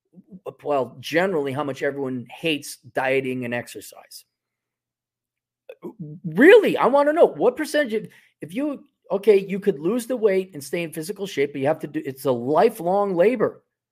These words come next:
It's a lifelong labor. That's not fun. That's a lifelong liability. Or if you need attention, you know, get your own Wilson, but it could be another girl. What percent would choose the lesbianism?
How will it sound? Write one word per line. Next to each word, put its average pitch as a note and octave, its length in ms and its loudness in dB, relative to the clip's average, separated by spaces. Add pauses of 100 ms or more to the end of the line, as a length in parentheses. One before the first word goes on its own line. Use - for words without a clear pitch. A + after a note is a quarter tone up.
(200)
It's - 80 -16
a C3+ 60 0
lifelong D#3+ 760 0
labor. A#2+ 220 -6
That's G3+ 220 -2
not B3 180 -2
fun. B3 220 -4
That's D3 140 -6
a B2 40 -2
lifelong A#3 580 -2
liability. E3+ 640 -6 (540)
Or B3+ 280 8
if A3+ 140 6
you G#3 80 -6
need G#3 180 0
attention, F3 580 -4 (460)
you D3 100 -6
know, D#3 120 -2
get G3 180 -4
your G3+ 140 4
own B3+ 200 2
Wilson, D#3+ 340 2
but E3+ 100 0
it E3+ 40 -4
could F3 140 -4
be F3+ 100 0
another F#3+ 260 0
girl. A3 440 -2 (1200)
What B3+ 280 6
percent C#4+ 420 0
would B3+ 120 -6
choose C4 260 -6
the B3 80 2
lesbianism? A#3+ 760 -2